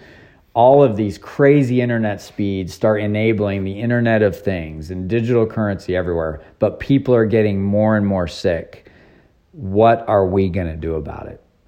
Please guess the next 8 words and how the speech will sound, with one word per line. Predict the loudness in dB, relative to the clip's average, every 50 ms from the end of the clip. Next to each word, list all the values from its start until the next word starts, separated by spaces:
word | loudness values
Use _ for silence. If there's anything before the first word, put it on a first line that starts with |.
| _ _ _ _ _ _ _ _ _
And | -6 -2 -2 0 0 0 0 0 0 0 0 0 -2 -4 -4 0
I'll | 2 4 4 4 4
reiterate, | 2 2 2 2 2 2 0 -2 -2 -4 -8 -14 _ _ _ _
I | -10 -10 -8
don't | -8 -8 -8 -10
know. | -10 -12 -14 -14 -18 _ _ _ _ _ _ _ _ _ _ _ _ _ _ _
You | -10 -8
know, | -8 -8 -10